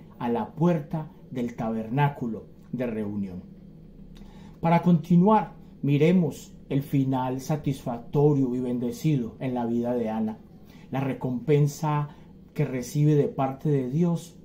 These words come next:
y no de los hombres. En Primera de Samuel, en el capítulo dos, verso dieciocho al veintiuno, dice: "Y el joven Samuel ministraba en la presencia de Jehová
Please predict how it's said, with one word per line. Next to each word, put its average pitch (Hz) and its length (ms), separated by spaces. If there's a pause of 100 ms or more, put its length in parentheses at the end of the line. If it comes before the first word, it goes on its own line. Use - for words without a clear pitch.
y 123 120
no 117 200
de 123 80
los 110 260
hombres. 98 400 (360)
En 113 100
Primera 131 380
de 147 80
Samuel, 139 420
en 139 120
el 120 100
capítulo 135 600
dos, 127 400 (200)
verso 147 320
dieciocho 147 460
al 151 80
veintiuno, 147 800 (280)
dice: 127 440 (480)
"Y 139 80
el 127 100
joven 160 360
Samuel 151 600
ministraba 165 680
en 175 80
la 143 120
presencia 165 680
de 139 120
Jehová 135 580